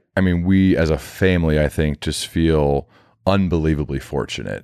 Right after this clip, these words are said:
I mean, the Packers happened to have a bad year when he was g-, going into the N F L draft. They got the fifth overall choice.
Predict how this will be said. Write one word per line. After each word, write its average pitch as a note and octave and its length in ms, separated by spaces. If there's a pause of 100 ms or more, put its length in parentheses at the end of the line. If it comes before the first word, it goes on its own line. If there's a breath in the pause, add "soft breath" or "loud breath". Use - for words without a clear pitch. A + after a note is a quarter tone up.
(140)
I E2+ 80
mean, D#2 420
the E2 100
Packers F2 420
happened E2+ 480
to D#2 40
have D2+ 500
a E2 80
bad D2+ 400
year D2 540
when E2 240
he D#2+ 220
was D2+ 320 (680 loud breath)
g-, - 160
going F2 260
into D#2+ 200
the D#2+ 80
N D2 100
F D2 100
L D2+ 100
draft. C2 520
They D#2 220
got D2+ 280
the D#2 80
fifth - 340
overall D#2 460
choice. - 600